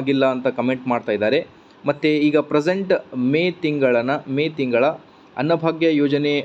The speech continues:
ಅಡಿಯಲ್ಲಿ ಬರುವ ಹಣ ಇನ್ನೂ ಕೂಡ ಜಮಾ ಆಗಿಲ್ಲ, ಅಥವಾ ನಿಮಗೆ ಯಾವುದಾದ್ರೂ ಏಪ್ರಿಲ್ ತಿಂಗಳ ಹಣವು ಕೂಡ ಜಮಾ ಆಗಿಲ್ಲ ಅಂತ ಇದ್ದರೆ ಖಂಡಿತವಾಗಿ ಒಂದು ಲೇಟೆಸ್ಟ್ ಅಪ್ಡೇಟ್ ಬರ್ತಾ ಇದೆ. ನ್-, ಇನ್ನೂ ಎರಡರಿಂದ ಮೂರು ದಿನಗಳ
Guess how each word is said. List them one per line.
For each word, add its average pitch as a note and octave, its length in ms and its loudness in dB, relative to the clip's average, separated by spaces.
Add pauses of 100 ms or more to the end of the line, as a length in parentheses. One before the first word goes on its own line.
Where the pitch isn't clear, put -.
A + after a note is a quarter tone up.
ಅಡಿಯಲ್ಲಿ C3 360 2 (340)
ಬರುವ C3+ 260 2 (100)
ಹಣ C3 140 -2 (280)
ಇನ್ನೂ D#3+ 240 -2
ಕೂಡ C#3+ 120 2 (100)
ಜಮಾ B2 220 0
ಆಗಿಲ್ಲ, C3 260 0
ಅಥವಾ B2+ 200 -6
ನಿಮಗೆ B2 200 0 (120)
ಯಾವುದಾದ್ರೂ C#3 420 2 (120)
ಏಪ್ರಿಲ್ E3 320 0
ತಿಂಗಳ C#3+ 240 0 (140)
ಹಣವು C3 280 -2
ಕೂಡ C3 160 0
ಜಮಾ A#2+ 240 0
ಆಗಿಲ್ಲ A#2+ 220 -2 (320)
ಅಂತ A2+ 160 -10 (160)
ಇದ್ದರೆ A#2+ 240 0 (500)
ಖಂಡಿತವಾಗಿ D3+ 720 0 (460)
ಒಂದು C3+ 280 2
ಲೇಟೆಸ್ಟ್ F3+ 400 0
ಅಪ್ಡೇಟ್ D3+ 420 0
ಬರ್ತಾ C#3 240 0 (120)
ಇದೆ. C#3+ 140 2 (840)
ನ್-, B2+ 180 2 (240)
ಇನ್ನೂ F#3 220 4 (440)
ಎರಡರಿಂದ F3+ 440 2 (160)
ಮೂರು F3 260 4
ದಿನಗಳ C#3+ 280 4